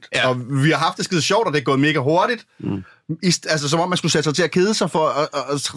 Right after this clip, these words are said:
Speaker 2: trække
Speaker 1: Men det er
Speaker 2: tiden
Speaker 1: jo
Speaker 2: ud,
Speaker 1: the
Speaker 2: ikke?
Speaker 1: søndagsblues, Tony.
Speaker 2: Ja, ja, men det er bare
Speaker 3: Mm.
Speaker 2: så vildt, når man er ni år
Speaker 1: Ja,
Speaker 2: gammel,
Speaker 1: men det er
Speaker 2: fordi
Speaker 1: rigtigt.
Speaker 2: vi kender det godt. Vi, når du så siger, "Åh, så skal jeg på arbejde,"
Speaker 1: Ja.
Speaker 2: eller sådan noget, ikke, du ved. Og så starter trummerummen forfra.
Speaker 1: Ja.
Speaker 3: Mm.
Speaker 2: Det er mere sådan, du ved, den der sådan
Speaker 1: Men det gør det jo,
Speaker 2: sorgfuldhed,
Speaker 1: det gør
Speaker 2: hvor man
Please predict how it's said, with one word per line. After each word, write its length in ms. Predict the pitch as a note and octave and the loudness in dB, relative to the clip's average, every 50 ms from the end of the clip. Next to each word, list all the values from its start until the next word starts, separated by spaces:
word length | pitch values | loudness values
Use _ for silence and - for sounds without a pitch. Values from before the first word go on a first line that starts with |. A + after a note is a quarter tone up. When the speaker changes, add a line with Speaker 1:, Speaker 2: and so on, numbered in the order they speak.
| - | -8
Speaker 2:
trække 280 | - - - C#3+ C#3 C3 | -6 -4 -2 0 0 0
Speaker 1:
Men 20 | |
det 80 | B2 B2 | 2 2
er 40 | A2+ | 2
Speaker 2:
tiden 60 | C3+ | 2
Speaker 1:
jo 60 | C#3 | 2
Speaker 2:
ud, 60 | C#3 | 2
Speaker 1:
the 80 | B2+ C#3+ | 2 2
Speaker 2:
ikke? 100 | D3 - - | 0 2 2
Speaker 1:
søndagsblues, 720 | F3 F#3+ G3 F3 D#3+ - - - C3 B2 A2+ G#2 F#2 - | 0 0 0 0 -2 -2 -2 -2 0 0 2 0 -2 -2
Tony. 360 | - A2+ G2+ F#2 F2 E2+ D2 | -2 -2 0 0 0 0 0
Speaker 2:
Ja, 80 | - A3+ C4 C4 | 2 2 2 2
ja, 60 | B3+ | 2
men 80 | A#3+ A#3+ F#3+ | 2 0 0
det 60 | - | 0
er 60 | A3+ | -2
bare 120 | F#3 G#3+ G#3+ | 0 0 0
Speaker 3:
Mm. 60 | - | 2
Speaker 2:
så 80 | - A#3+ | 2 0
vildt, 320 | F#3 F3+ B3+ C#4 B3+ - | 0 0 0 -2 -2 -2
når 60 | G3+ | -2
man 140 | F#3 F3 E3 | 0 0 2
er 80 | E3+ F3 | 2 4
ni 240 | F#3+ G#3+ B3+ B3+ G#3+ | 4 4 4 4 2
år 140 | F3 D#3 D3 | 2 2 2
Speaker 1:
Ja, 60 | G2+ | 2
Speaker 2:
gammel, 180 | F#2+ G2+ A2 A#2 | 0 0 0 0
Speaker 1:
men 60 | D#3 | 2
det 40 | - | 2
er 80 | - A#2+ | 2 2
Speaker 2:
fordi 100 | A#2 A#2+ | 0 -2
Speaker 1:
rigtigt. 180 | B2+ A#2+ - - | -4 -6 -4 -2
Speaker 2:
vi 100 | D#3+ G#3+ | 0 0
kender 240 | G#3 A#3 A#3 G#3+ F3+ | 2 2 2 2 0
det 100 | C#3 A#2 | 0 0
godt. 220 | C#3+ D#3 D#3 C#3+ | 0 0 0 0
Vi, 100 | E3+ G3 - - D#3+ C#3+ D3+ | -2 -4 -4 -4 -6 -6 -2
når 100 | D3+ D3+ | -2 -2
du 180 | C#3 C#3 G3+ G3+ | 0 0 -2 -2
så 120 | - G3+ | -2 0
siger, 240 | D#3+ E3+ D3+ D3+ - | 0 0 0 0 0
"Åh, 80 | A#2+ B2 | -2 -4
så 100 | B2 C#3 | -2 -2
skal 120 | - E3 | 0 0
jeg 80 | C#3+ A#2+ | -2 -2
på 80 | - - | -2 -2
arbejde," 520 | G2 G2 B2 E3+ F#3 G#3 C#3 G2 D2+ - - - - | 0 0 0 2 2 0 -2 -2 -4 -8 -16 -8 -4
Speaker 1:
Ja. 120 | G#2+ G2+ F#2 - | -4 -4 -2 0
Speaker 2:
eller 120 | C3+ B2+ | -2 -2
sådan 100 | B2 A2+ | -2 0
noget, 120 | A2+ B2 | -2 -2
ikke, 80 | D3 C#3 | -2 -2
du 60 | C#3+ | 0
ved. 220 | A2 A2+ G#2+ G2 F#2 - - - - - - | 0 0 0 0 -2 -6 -12 -20 -20 -18 -8
Og 140 | - - - | -4 -2 0
så 80 | E3 E3 | 0 0
starter 240 | - - F3+ E3+ E3+ | 2 2 0 0 0
trummerummen 720 | - - E3 E3 D#3+ D#3 D3 B2 C#3+ D#3+ F#3 F#3+ G3 F3 | -2 0 0 2 2 2 2 2 2 2 0 0 -4 -6
forfra. 600 | - - C3 B2 C3 E3+ E3+ - - E3+ C3 G#2+ | -2 0 2 2 2 2 0 -2 -2 0 0 0
Speaker 1:
Ja. 60 | G#2 G#2+ - - | -2 -6 -12 -10
Speaker 3:
Mm. 260 | - G#2+ G2+ F#2+ F2+ - _ _ _ _ _ _ _ - | -6 -4 -4 -4 -4 -6 _ _ _ _ _ _ _ 0
Speaker 2:
Det 60 | D#3 | 2
er 40 | D3+ | 4
mere 240 | D#3+ E3+ G3+ A3 | 4 4 4 2
sådan, 140 | G#3+ - G#3+ | 0 0 0
du 80 | F3 F#3+ | 0 2
ved, 160 | D3+ D#3 D3 | 2 2 2
den 200 | C#3 F3+ F#3 F3 | 2 0 -2 -2
der 120 | F#3 E3+ | -2 -2
sådan 180 | E3 - F#3+ E3+ - - - - | -2 0 0 2 2 2 2 2
Speaker 1:
Men 100 | B2 A#2+ | 2 4
det 80 | C3+ C#3 F#3 | 4 4 2
gør 0 | |
det 120 | F3 G3 A3 F3 G3 | 4 4 2 4 2
jo, 40 | G3 | 2
Speaker 2:
sorgfuldhed, 240 | D4 C4+ A#3 G#3+ G#3 | 4 4 4 4 2
Speaker 1:
det 120 | D3 A#2+ | 2 2
gør 80 | - B2+ | 0 0
Speaker 2:
hvor 80 | A#2+ F3 | 0 0
man 120 | F3+ F3+ | 0 -2